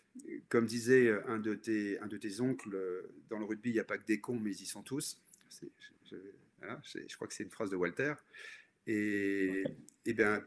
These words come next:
Speaker 1: il y en a, il y a, il y a peut-être des cons partout, et même dans notre univers, mais, mais globalement, ça fait, t'as, t'as huit mecs sur dix qui sont des mecs assez exceptionnels, euh, qui sont hu-, humbles, qui sont accueillants. Et moi, je viens me coller, si tu veux, à leur, à leur, à leur esprit, euh, d'équipe, à leur génie, à leur, euh,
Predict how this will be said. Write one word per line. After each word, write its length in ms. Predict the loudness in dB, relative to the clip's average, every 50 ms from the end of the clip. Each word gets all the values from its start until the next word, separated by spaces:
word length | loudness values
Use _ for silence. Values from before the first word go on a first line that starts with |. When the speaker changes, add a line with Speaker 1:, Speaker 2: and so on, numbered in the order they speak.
| _ -6
Speaker 1:
il 100 | 0 0
y 40 | 0
en 80 | 0
a, 40 | 0
il 60 | 0
y 40 | 0
a, 40 | 2
il 40 | 2
y 40 | 2
a 40 | 4
peut-être 200 | 6 4 4 6
des 100 | 2 2
cons 160 | 2 0 0
partout, 440 | 0 -4 -4 -2 -2 2 4 4 4
et 80 | 4
même 140 | 4 2 2
dans 120 | 2 0
notre 200 | 0 0 -2 -2
univers, 400 | -2 -2 0 2 2 2 2 2
mais, 200 | 0 -2 -4 -4 -2
mais 120 | -2 -2 0
globalement, 580 | 0 0 4 4 2 2 2 0 0 0 0
ça 140 | -2 -6 -8
fait, 320 | -6 -4 -4 -4 -6 -8 -12 -16 -20 -20 _ -16
t'as, 100 | -12 -6
t'as 120 | -4 2
huit 160 | 4 6 8
mecs 160 | 8 8 6
sur 180 | 6 0 -6 -6
dix 180 | -6 -8 -8 -8
qui 100 | -12 -14
sont 140 | -16 -12
des 120 | -12 -10 -8
mecs 240 | -8 -8 -8 -8 -10
assez 180 | -10 -10 -12
exceptionnels, 720 | -12 -10 -12 -12 -10 -8 -8 -8 -6 -6 -8 -8 -8 -10
euh, 160 | -10 -12 -14 -18
qui 140 | -20 -18 -18
sont 160 | -16 -14 -14 -14 -14 -12 -8
hu-, 160 | -8 -8 -8 -6 -6
humbles, 340 | -4 -4 -2 -4 -4 -8 -10 -10 -16 -20 -20 -20 -20 -20 -20 _ _ -14
qui 100 | -12 -10
sont 200 | -10 -6 -2 -2
accueillants. 600 | 0 4 6 6 6 6 2 2 0 -2 -2 -6 _ _ _ _ _ -8 -4
Et 100 | -4 -2
moi, 180 | 0 0 -2
je 100 | 0 0
viens 220 | 0 2 4 4 4
me 140 | 4 0 -2
coller, 340 | 2 2 4 4 4 2
si 160 | 2 0 -6 -8
tu 140 | -8 -6
veux, 260 | -4 -2 0 0 0 0
à 80 | 0
leur, 220 | -2 -4 -4 -4 -6
à 180 | -6 -4 -4 -4
leur, 380 | -4 -2 -4 -4 -6 -8 -10 _ _ _ _ _ _ -20 -20 _ _ _ _ _ _ _ _
à 80 | -2 0
leur 140 | 2 2 2
esprit, 480 | 0 -2 -2 0 2 4 4 4 4 4
euh, 240 | 2 2 -2 -2
d'équipe, 460 | -2 -2 -2 -4 -4 -4 -4 -2 0 0
à 60 | 0
leur 160 | 0 0 0
génie, 520 | 2 2 2 4 4 4 4 4 2 2
à 80 | 0 0
leur, 280 | 0 -2 -2 -2 0 0
euh, 260 | 0 0 0 -2